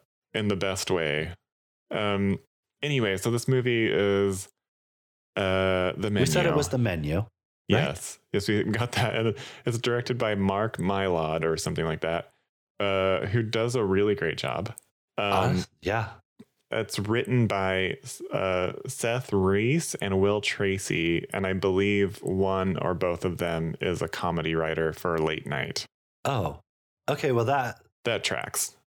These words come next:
Speaker 2: that tracks for sure. Can I tell? Uh, we'll get into it.
Speaker 1: Yeah.
Speaker 2: We'll get
Speaker 1: We'll
Speaker 2: into it.
Speaker 1: We'll get into it.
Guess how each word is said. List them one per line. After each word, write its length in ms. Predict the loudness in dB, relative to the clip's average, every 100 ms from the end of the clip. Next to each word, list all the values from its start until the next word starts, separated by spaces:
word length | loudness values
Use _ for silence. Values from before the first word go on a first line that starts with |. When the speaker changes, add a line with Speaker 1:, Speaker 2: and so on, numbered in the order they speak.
| _ -2
Speaker 2:
that 240 | 0 0
tracks 520 | 0 0 0 0 -4
for 480 | -6 -6 0 2 2
sure. 360 | 2 2 2 -2 _ _ _ _ _ _ -10
Can 160 | -4 -2
I 160 | 0
tell? 240 | -2 -4 -6 _ _ -2
Uh, 60 | 2
we'll 200 | 2 2
get 180 | 2 2
into 380 | 2 0 2 2
it. 200 | 0 -8 _ _ 2
Speaker 1:
Yeah. 380 | 2 4 0 -4 0
Speaker 2:
We'll 140 | 2
get 140 | 4 4
Speaker 1:
We'll 120 | 4
Speaker 2:
into 200 | 4 2 0
it. 80 | -4 _ 0
Speaker 1:
We'll 140 | 2
get 120 | 4
into 400 | 2 0 0 0
it. 100 | 0